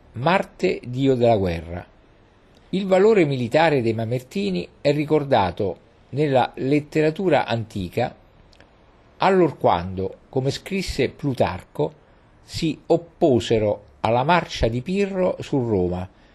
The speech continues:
schierando diecimila soldati e dimostrando abile strategia militare. Infatti,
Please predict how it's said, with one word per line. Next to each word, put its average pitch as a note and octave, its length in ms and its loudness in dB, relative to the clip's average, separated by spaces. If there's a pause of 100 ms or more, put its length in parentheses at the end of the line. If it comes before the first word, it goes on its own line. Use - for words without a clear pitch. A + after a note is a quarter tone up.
(100)
schierando C#3 800 2
diecimila C#3 800 0
soldati F#3 840 -2 (460)
e D3 120 -2
dimostrando A#2+ 960 -2 (200)
abile B2 440 0
strategia C3+ 560 -2
militare. F2 640 -4 (920)
Infatti, G#2+ 720 -4